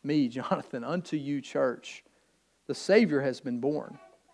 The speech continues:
And he wants more than just church <laughs> attendance. He, he wants more than just that you would commit, "Okay, I tell you what, I'll come out on Christmas Eve." I bet y'all have other plans a lot of Christmas Eves. I really bet you do. Normally,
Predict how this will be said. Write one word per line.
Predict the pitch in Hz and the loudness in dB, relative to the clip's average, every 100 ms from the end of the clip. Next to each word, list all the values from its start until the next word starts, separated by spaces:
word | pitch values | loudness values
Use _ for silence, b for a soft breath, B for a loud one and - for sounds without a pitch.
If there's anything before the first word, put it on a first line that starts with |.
| _ _ _ _ _ _ _ _ _ _ _ _ _ | _ _ _ _ _ _ _ _ _ _ _ _ _
And | 156 196 | 4 8
he | |
wants | 220 240 233 - | 8 8 4 2
more | 190 208 196 | 6 8 8
than | 165 | 4
just | 143 156 - | 0 -2 -2
church | 170 156 - | -4 -4 -4
<laughs> | |
attendance. | 170 - 135 120 - - - - | -8 -4 -6 -6 -12 -12 -12 -6
He, | 160 B B B | -6 B B B
he | - 220 | 6 8
wants | 226 220 190 | 8 6 6
more | 196 196 | 8 8
than | 180 | 6
just | 156 170 - | 2 2 4
that | 160 - | 4 4
you | 180 | 2
would | 160 - | 2 2
commit, | 151 139 147 151 151 | 0 4 4 4 2
"Okay, | 151 - 135 135 | 2 4 6 6
I | 180 | 6
tell | 240 190 | 6 4
you | 147 123 | 4 0
what, | 110 107 123 | -2 -2 4
I'll | 208 | 4
come | 240 196 156 | 4 2 4
out | 139 139 139 | 6 8 6
on | 139 | 4
Christmas | 143 151 143 - 131 - | 0 0 -2 -2 -8 -4
Eve." | 135 131 B B | -4 -4 B B
I | - | -4
bet | 392 508 - | 2 2 2
y'all | 403 370 | 2 4
have | 262 269 240 | 6 6 6
other | 233 | 6
plans | 220 202 196 269 185 | 4 6 4 2 2
a | |
lot | 151 135 | 4 4
of | - | 0
Christmas | 131 - 127 - | -8 -8 -14 -14
Eves. | 120 - - | -16 -18 -4
I | 185 | -2
really | 339 320 | 0 0
bet | 311 339 - | 0 -2 -2
you | 294 | -2
do. | 359 349 B B B | 0 -2 B B B
Normally, | 170 233 330 330 269 233 269 | 8 10 10 8 6 4 2